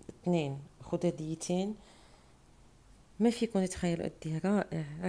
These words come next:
رائع، حلو كتير. مشكلة الغراض تبع زارا هوم، هلا بنيجي للمشاكل،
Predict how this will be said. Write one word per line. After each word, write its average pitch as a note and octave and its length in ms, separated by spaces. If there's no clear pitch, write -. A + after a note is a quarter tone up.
رائع، G3 840
حلو A3 280
كتير. A3 400
مشكلة C#4 480
الغراض G#3 380
تبع G#3 520
زارا E3+ 300
هوم، C3 220
هلا D#3 240
بنيجي D3+ 440
للمشاكل، C#3 1040